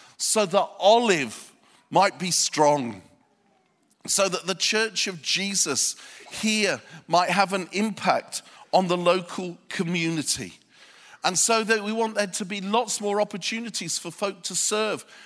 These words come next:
for folk indeed to lead, for folk to see that, that, that, that they can minister and serve in all sorts of ways,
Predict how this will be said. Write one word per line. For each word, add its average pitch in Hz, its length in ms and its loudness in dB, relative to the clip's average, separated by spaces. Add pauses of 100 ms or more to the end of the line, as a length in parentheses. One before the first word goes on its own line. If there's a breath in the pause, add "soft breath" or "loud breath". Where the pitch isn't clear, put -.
(160 loud breath)
for 202 160 -4
folk 226 340 0
indeed 202 400 -6
to - 220 -8
lead, 208 400 -8
for 180 160 -8
folk 214 400 -4
to - 160 -4
see 214 480 -2 (320 loud breath)
that, 175 220 2
that, 175 320 -2
that, 165 260 -2
that 170 180 -4
they 208 140 -2
can 196 320 -6
minister 208 640 -2
and 170 120 -4
serve 208 480 -2
in 202 200 -4
all 208 240 0
sorts 233 500 -2
of 190 140 -8
ways, 170 280 -2